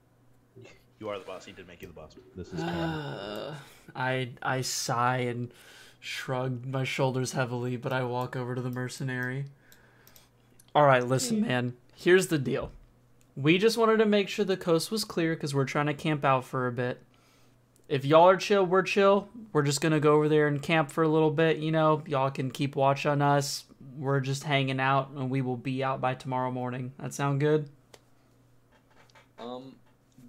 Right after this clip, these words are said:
Speaker 4: the mercenary nods, and he says, "I suppose we ain't got no issue with that.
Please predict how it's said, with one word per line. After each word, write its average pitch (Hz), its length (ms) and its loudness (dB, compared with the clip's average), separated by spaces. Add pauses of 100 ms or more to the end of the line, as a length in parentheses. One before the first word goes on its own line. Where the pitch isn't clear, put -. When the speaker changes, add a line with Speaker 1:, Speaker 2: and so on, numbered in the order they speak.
Speaker 4:
the 131 160 -10 (120)
mercenary 180 600 -14
nods, 107 540 -12 (220)
and 107 100 -18
he 107 80 -16
says, 110 420 -14 (1200)
"I 151 140 -12
suppose 147 420 -12
we 135 100 -10
ain't 127 140 -10
got 120 200 -6
no 107 160 -10
issue 107 280 -14
with 98 160 -18
that. 104 340 -12